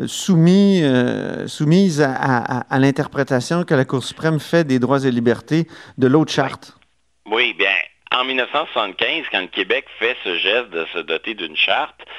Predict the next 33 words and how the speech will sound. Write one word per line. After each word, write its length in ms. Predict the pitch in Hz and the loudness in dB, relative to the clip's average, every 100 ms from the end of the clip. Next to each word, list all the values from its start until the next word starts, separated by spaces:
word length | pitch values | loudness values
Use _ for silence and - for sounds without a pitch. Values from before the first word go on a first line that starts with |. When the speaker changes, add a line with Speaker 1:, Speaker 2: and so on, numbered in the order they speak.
| - - - | -20 -10 -4
Speaker 2:
euh, 400 | 80 78 73 64 52 - | -2 -2 -4 -6 -8 -10
il 220 | 65 90 92 | -12 -6 -4
le 100 | 87 - | -4 -2
fait, 440 | 107 127 131 78 | -2 0 0 0
euh, 280 | 82 80 82 | -2 -2 -4
alors 320 | - 85 98 - | -2 -2 -2 -4
qu'il 120 | 90 | -6
n'y 40 | |
a 40 | 78 | -4
pas 360 | - 113 117 | -2 0 -2
d'équivalent. 1080 | 101 90 95 95 - 117 95 98 85 82 98 | -4 -8 -4 -4 -4 -6 -4 -2 -2 -2 -2
Il 100 | 110 | 0
y 40 | |
a 40 | 82 | -2
la 40 | |
Déclaration 400 | 82 90 85 98 | -4 -6 -6 -6
canadienne 360 | 98 85 95 87 | -6 -6 -8 -10
des 120 | 80 | -8
droits, 160 | 80 | -6
mais 100 | 101 | -6
ça 120 | - - | -6 -8
n'a 40 | |
pas 140 | 107 | -4
la 80 | 110 | -4
même 200 | 92 95 | -4 -6
importance. 600 | 87 80 78 - 90 80 - - - | -6 -6 -8 -6 -6 -8 -16 -20 -10
C'est 100 | 85 | -4
vrai 200 | 90 131 | -4 -4
qu'aujourd'hui, 720 | 117 98 92 82 90 113 147 | -4 -4 -4 -6 -10 -10 -8
le 140 | 98 80 | -8 -8
coup 140 | - | -10
de 60 | - | -8
force, 380 | 107 110 127 - | -2 0 -2 -6